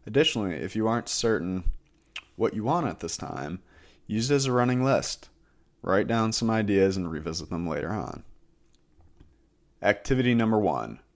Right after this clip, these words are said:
write down any non-negotiable items or qualities that a residency program must have below. At this point in time, pull out a pen and paper, list one through five,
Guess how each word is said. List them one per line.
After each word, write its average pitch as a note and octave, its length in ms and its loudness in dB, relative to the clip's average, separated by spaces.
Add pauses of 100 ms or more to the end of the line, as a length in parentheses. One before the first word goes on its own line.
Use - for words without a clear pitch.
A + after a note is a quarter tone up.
(120)
write A2+ 240 2
down B2 300 0
any G2 180 -2
non-negotiable F2+ 960 0
items D#2+ 580 -2
or F2+ 120 -6
qualities D#2+ 800 0
that F2+ 140 -4
a F2 40 0
residency E2 440 -2
program C2 600 0 (100)
must D2+ 360 -6
have B1 260 -2
below. F#2+ 480 0 (720)
At - 160 -6
this - 160 2
point A2 260 4
in F#2 40 -4
time, F2+ 420 0
pull F2 240 4
out G2 140 6
a F#2+ 40 0
pen F2 340 4
and F2 120 -4
paper, D2+ 640 -2 (440)
list F2+ 360 -2
one F2+ 180 2
through G2 160 -2
five, D2+ 580 2